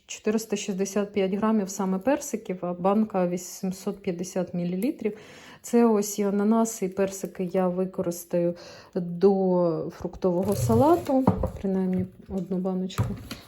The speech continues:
ананасів теж. Персики коштують, е, мгм,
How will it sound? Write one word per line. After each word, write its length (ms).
ананасів 600
теж. 340
Персики 500
коштують, 1200
е, 320
мгм, 580